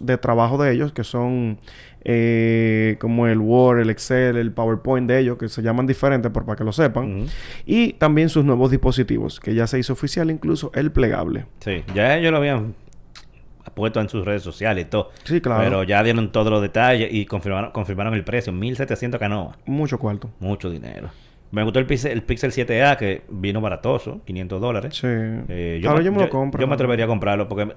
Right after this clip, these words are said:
Speaker 2: tu-, me gusta tener Pixel. Yo duré varios años con un Pixel. El, ¿fue a ti que te lo vendí? No.
Speaker 1: No.
Speaker 2: Fue a T C K, creo.
Speaker 1: Sí.
Speaker 2: Eh, yo duré varios años con un Pixel porque me, lo que me gustaba era el hecho de que cuando salió un nuevo Android,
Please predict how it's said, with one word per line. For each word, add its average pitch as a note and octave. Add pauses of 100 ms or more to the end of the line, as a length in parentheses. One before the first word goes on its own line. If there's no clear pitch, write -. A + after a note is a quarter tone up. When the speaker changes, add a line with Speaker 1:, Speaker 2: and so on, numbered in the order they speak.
(120)
Speaker 2:
tu-, A#2+
me G#2+
gusta C#3+
tener C#3+ (460)
Pixel. G#2+ (220)
Yo A#2
duré D3+
varios D#3
años C#3
con A#2
un A2+
Pixel. G#2
El, F#2 (240)
¿fue -
a D3
ti -
que A#2
te A2+
lo -
vendí? F2+
No. F2 (220)
Speaker 1:
No. B2
Speaker 2:
Fue -
a -
T G#2
C -
K, D#2+
creo. C#2
Speaker 1:
Sí. - (360)
Speaker 2:
Eh, G2
yo G#2
duré B2
varios B2
años C3+
con C3
un B2
Pixel B2+
porque A2+
me, A2+
lo A2
que A#2
me A2+
gustaba A2+
era A2+ (320)
el G2+
hecho G#2
de G#2
que G#2+
cuando G#2
salió G2+
un A#2+
nuevo B2
Android, G#2+